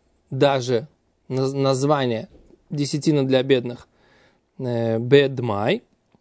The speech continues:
Гемара предложила, когда дмай это, то есть сомнительная, э, сомнительно отделенная продукция, купленная у человека, который н-, не факт, что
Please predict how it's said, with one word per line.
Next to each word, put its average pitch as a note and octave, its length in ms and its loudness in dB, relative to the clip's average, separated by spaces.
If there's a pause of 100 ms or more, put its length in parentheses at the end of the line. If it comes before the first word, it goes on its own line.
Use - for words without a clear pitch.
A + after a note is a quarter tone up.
(140)
Гемара B2+ 460 0
предложила, A3 720 2 (240)
когда C3 260 -8
дмай C3+ 360 2
это, B2+ 180 -8
то - 120 -18
есть D3 140 -16 (160)
сомнительная, C#3 760 0 (2000)
э, A#2+ 560 -6 (600)
сомнительно D3+ 600 0
отделенная C3+ 720 0 (360)
продукция, C#3 580 -2 (1800)
купленная C3+ 440 2
у B2+ 80 2
человека, C3+ 400 0
который A#2+ 260 2
н-, B2+ 200 0 (160)
не D3+ 160 4
факт, C3+ 380 4
что A#2+ 400 0